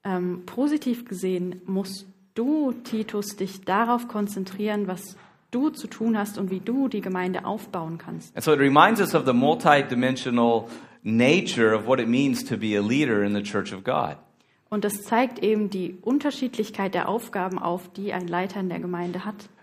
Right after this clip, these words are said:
Speaker 2: That on the one hand, it, it requires that we stop the spread of heresy within the teaching structures of the local church. It cannot be allowed.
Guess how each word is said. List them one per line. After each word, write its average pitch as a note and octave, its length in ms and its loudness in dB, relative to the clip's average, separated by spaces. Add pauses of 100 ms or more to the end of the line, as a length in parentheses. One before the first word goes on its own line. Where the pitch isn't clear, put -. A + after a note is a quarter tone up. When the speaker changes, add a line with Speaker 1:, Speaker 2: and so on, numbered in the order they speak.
(120)
Speaker 2:
That C#3 160 8
on C3+ 120 10
the C#3 60 6
one G3+ 260 10
hand, D#3 280 8
it, C#3 180 4
it C3+ 160 2
requires E3+ 720 8
that C3+ 200 4
we C3+ 360 4 (100)
stop - 760 8
the E3 100 4
spread D3+ 340 6
of B2+ 120 2
heresy C3+ 720 6 (180)
within C#3+ 560 2
the - 80 4
teaching F3 680 0
structures C#3+ 600 2
of A#2 120 2
the A#2+ 80 4
local A2+ 360 4
church. - 720 -2
It A2+ 120 -4
cannot C3+ 320 4
be B2+ 120 2
allowed. B2 560 6